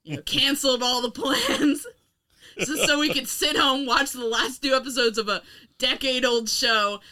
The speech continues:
and then tell you guys about it. I, I, um, yeah, I mean, it's, it's certainly not a perfect show. I, I,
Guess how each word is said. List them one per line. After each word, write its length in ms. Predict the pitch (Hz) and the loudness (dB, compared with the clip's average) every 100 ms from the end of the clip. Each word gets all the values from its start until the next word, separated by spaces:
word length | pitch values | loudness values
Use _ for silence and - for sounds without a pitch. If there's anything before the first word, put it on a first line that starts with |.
| - | -10
and 180 | 208 214 | -6 -4
then 220 | 208 214 | -4 -6
tell 220 | - 294 | -2 0
you 220 | 277 269 240 | 2 0 0
guys 300 | 233 208 202 | 0 0 -4
about 420 | 190 180 165 170 | -4 -4 -4 -6
it. 180 | 180 - _ _ _ _ | -10 -14 _ _ _ _
I, 220 | 214 220 - | -8 -8 -8
I, 240 | 208 214 202 | -10 -8 -6
um, 460 | 190 190 190 185 _ _ _ _ _ _ | -6 -8 -12 -16 _ _ _ _ _ _
yeah, 200 | 330 302 | -4 -2
I 120 | 196 | -2
mean, 140 | 240 233 | -4 -6
it's, 280 | 262 - - | -8 -10 -12
it's 180 | 208 - | -12 -12
certainly 380 | - 175 185 170 | -12 -12 -12 -14
not 200 | 147 127 | -12 -12
a 40 | |
perfect 520 | - 156 123 156 147 | -14 -16 -16 -18 -18
show. 360 | - 180 160 151 | -14 -12 -12 -12
I, 280 | - 143 131 - | -14 -14 -16 -18
I, 180 | 135 | -18